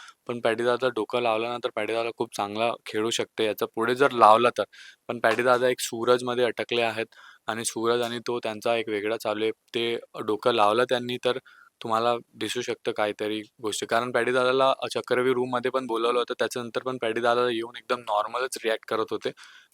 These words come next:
तर ते डोकं लावत नाही. तसा, अ, तो चक्रव्यूह रूमचा कसा यूज करून घ्यायचा होता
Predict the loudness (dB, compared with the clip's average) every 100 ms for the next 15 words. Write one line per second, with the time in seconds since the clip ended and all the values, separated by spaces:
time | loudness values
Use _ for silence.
0 | -8 0 2 2 2 4 4 4 0 -4
1 | -8 -10 _ _ _ _ -2 0 -2 -4
2 | -2 -2 0 -2 -2 -2 -2 0 0 -2
3 | -4 -4 -4 -4 -4 -2 -4 -2 -4 -2
4 | -4 -2 -2 -4